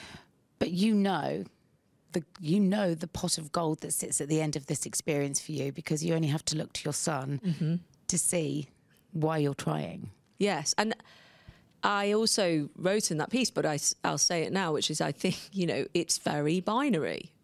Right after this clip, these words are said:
Speaker 2: I V F, in terms of the result. You know, you could be, I, I mentioned interviewing Andy Murray recently on that, on that Bloomberg series that we talked about,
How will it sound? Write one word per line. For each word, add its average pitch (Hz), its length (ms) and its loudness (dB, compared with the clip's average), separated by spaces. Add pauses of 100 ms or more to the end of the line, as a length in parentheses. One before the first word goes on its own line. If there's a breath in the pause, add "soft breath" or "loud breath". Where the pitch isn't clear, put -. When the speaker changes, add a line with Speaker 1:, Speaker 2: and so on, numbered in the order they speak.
Speaker 2:
I 143 160 0
V 135 120 0
F, - 320 -4
in 151 100 0
terms 160 300 0
of 147 60 -6
the 147 60 -6
result. 120 560 -8 (600 loud breath)
You 190 120 4
know, 165 380 4
you 190 160 2
could 226 320 0
be, 160 220 4
I, 160 180 2
I 156 80 0
mentioned 170 360 0
interviewing 151 320 0
Andy 143 200 -2
Murray 175 260 2
recently 147 320 0
on 147 100 -2
that, 143 120 -2
on 170 140 2
that 151 160 0
Bloomberg 170 360 2
series 101 280 -2
that - 100 -4
we 160 60 -4
talked - 220 -2
about, 143 260 -4